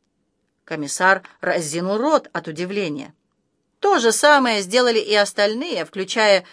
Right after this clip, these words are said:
дядю Эйнора и двоих его приятелей. Артур Берг с ненавистью взглянул на дядю Эйнора.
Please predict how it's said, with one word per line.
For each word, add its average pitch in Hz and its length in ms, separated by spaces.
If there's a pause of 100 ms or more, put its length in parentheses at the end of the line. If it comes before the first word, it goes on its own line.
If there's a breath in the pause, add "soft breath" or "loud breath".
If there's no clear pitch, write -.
(120 soft breath)
дядю 175 480
Эйнора 302 480 (240 soft breath)
и 202 80
двоих 170 400
его 175 160
приятелей. 156 680 (840)
Артур 220 480
Берг 226 400 (320 soft breath)
с - 160
ненавистью 226 600
взглянул 220 400
на 214 120
дядю 208 360
Эйнора. 160 440